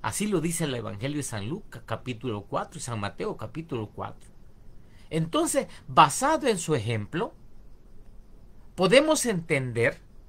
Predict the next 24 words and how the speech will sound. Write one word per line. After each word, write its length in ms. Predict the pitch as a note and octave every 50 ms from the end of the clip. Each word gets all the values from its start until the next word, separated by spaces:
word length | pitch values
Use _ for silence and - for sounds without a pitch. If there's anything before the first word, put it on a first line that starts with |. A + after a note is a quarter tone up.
| - - -
porque 360 | - A#2 A2+ - - C3+ - -
hubo 160 | F3 F3+ G3+
un 120 | A#3 A3 F3+
momento 600 | D#3+ C#3 B2+ C3 D3+ F3 E3 E3 G3 F#3 D#3 - -
que 120 | D3 C#3
también 560 | - B2+ A#2 A2+ A2 A2+ C3+ C#3+ D#3+ D#3 - -
el 160 | C#3 B2 G#2+
Señor 320 | - B2 G#2+ A2 A#2 A2
Jesús, 540 | A#2 - D#3+ D#3+ - - D#3 D3+ - - - - - - - - - - - - - - - -
eh, 500 | - - A#2+ B2 B2 A#2+ A#2 A2 - - - - -
re-, 400 | - A#2 B2 C3+ C3 A2 A2+ A#2 - -
re-, 280 | C3 A#2+ A2+ G#2+ - - - - - - - - - A#2+ A#2+ B2 B2+ - - - -
repelía, 640 | C3+ C#3+ - - - C3 B2+ C#3+ G#3+ B3 C4+ C#4
yo 220 | F3 C#3 C#3 D3 C#3+
diría, 580 | C#3+ D3 C#3 D#3+ E3+ F3 E3 D#3 C3+ - - -
o 360 | C3 C3 C3+ C3 B2+ A#2+ B2
le, 200 | B2+ B2+ C3+ B2
le 200 | B2+ B2+ C3+ A#2+
llamaba 400 | - C3+ A#2+ C3 G3 A#3+ B3+ A#3+
la 60 | G#3+
atención 680 | F3 - D3 C3 B2 A#2+ A2+ - F#3+ A3+ C#4 D#4 D4
a 80 | C4 F3+
los 140 | D3+ B2+ G#2+
fariseos, 560 | B2 A#2+ A#2 A2 G2+ - G#2 F#2+ F#2 -